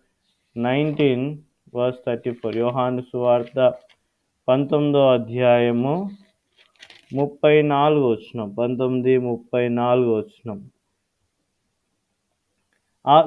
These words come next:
సైనికుల్లో ఒకడు ఈటెతో ఆయన ప్రక్కను పొడిచెను, వెంటనే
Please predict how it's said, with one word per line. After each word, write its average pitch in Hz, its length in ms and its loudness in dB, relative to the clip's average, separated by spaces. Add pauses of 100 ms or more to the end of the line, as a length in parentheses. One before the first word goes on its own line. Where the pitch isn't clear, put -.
సైనికుల్లో 170 680 4
ఒకడు 139 720 0
ఈటెతో 147 840 0
ఆయన 135 320 2
ప్రక్కను 147 580 -4
పొడిచెను, 127 680 -6
వెంటనే 131 680 -4